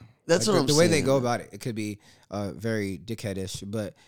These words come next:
Speaker 2: shit, there's always some good feedback, even in bad feedback.
Speaker 1: Yeah.
Speaker 2: There's always something good in the bad.
Speaker 1: Yeah, that's how I see it. It's like, the thing is with me is, like, when I look at these people and they're, like, talking to me, like, you can tell sometimes when I start to get annoyed. I'm like, "Yeah, I,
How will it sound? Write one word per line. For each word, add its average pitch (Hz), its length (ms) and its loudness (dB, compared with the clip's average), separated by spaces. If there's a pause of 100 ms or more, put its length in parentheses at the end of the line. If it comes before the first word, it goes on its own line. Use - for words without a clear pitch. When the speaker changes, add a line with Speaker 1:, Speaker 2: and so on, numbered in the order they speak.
(300)
Speaker 2:
shit, 101 360 -8
there's 139 200 0
always 139 280 2
some 123 200 -4
good 131 280 -2
feedback, 127 460 -4
even 117 200 -4
in 107 140 -4
bad 107 220 -4
feedback. 98 380 -8 (340)
Speaker 1:
Yeah. 139 180 0
Speaker 2:
There's - 140 0
always 131 220 2
something 120 260 -4
good 123 160 0
in 113 120 -2
the 104 60 -4
bad. 104 320 -4 (240)
Speaker 1:
Yeah, 127 240 -8
that's 139 220 -8
how 156 140 -4
I 127 120 -8
see - 140 -8
it. - 100 -8
It's 127 100 -8
like, 135 260 -6 (180)
the 143 80 -12
thing 180 140 -4
is 160 120 -4
with 135 80 -6
me 127 120 -6
is, 113 140 -8
like, 107 120 -8
when 101 100 -8
I 110 80 -8
look 117 220 -10
at 113 80 -12
these 104 180 -12
people 101 380 -12
and 107 100 -12
they're, 117 120 -10
like, 113 140 -10
talking 104 280 -10
to 107 60 -10
me, 110 140 -8
like, 117 180 -10
you 165 120 -2
can 190 160 0
tell 135 240 0
sometimes 131 380 -4
when 113 80 -2
I - 20 -2
start 117 200 -6
to 104 60 -8
get 110 60 -6
annoyed. 110 220 -6
I'm 113 80 -6
like, 92 140 -6
"Yeah, 135 300 0
I, 139 340 -2